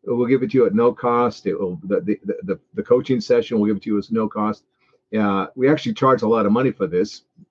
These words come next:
but in this case, what we're doing, we're saying, "Let's give this to you as, as a way to start a conversation up." That's what I'd say. I'd invite you folks, take that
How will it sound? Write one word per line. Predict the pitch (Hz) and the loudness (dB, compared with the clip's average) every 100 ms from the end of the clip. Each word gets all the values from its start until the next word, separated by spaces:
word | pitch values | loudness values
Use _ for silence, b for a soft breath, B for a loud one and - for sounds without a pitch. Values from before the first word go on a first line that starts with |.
| - _ 117 | -20 _ -4
but | 120 123 117 | -2 0 0
in | |
this | 135 143 | 0 2
case, | - 113 | 0 -2
what | 110 110 | -2 -2
we're | 104 | 0
doing, | 123 113 107 - _ _ | 2 4 2 -2 _ _
we're | 110 | -8
saying, | 104 110 | 0 2
"Let's | 104 104 120 - | 2 2 2 0
give | 123 | 0
this | 107 110 - | 0 -2 -2
to | 113 | -2
you | 107 113 101 - | 2 4 2 0
as, | 98 - - | -8 -8 -8
as | 101 | -2
a | 107 | 2
way | 110 | 2
to | 107 101 | 2 -4
start | - - - 127 123 - | -6 -4 0 2 0 -2
a | |
conversation | - 110 92 101 107 98 104 92 | -6 -6 -4 -6 -2 -2 -4 -8
up." | 85 - _ _ _ | -8 -16 _ _ _
That's | - 151 | 0 2
what | 147 | 2
I'd | 117 104 | 2 0
say. | - 90 - | 0 -2 -2
I'd | 92 | -4
invite | 107 98 - 131 143 | -2 -2 2 2 2
you | 131 - | 0 2
folks, | 123 110 - _ _ _ _ _ | 2 0 -10 _ _ _ _ _
take | - 165 175 - 117 | 0 0 -2 -12 -4
that | 120 117 113 | -2 -2 -4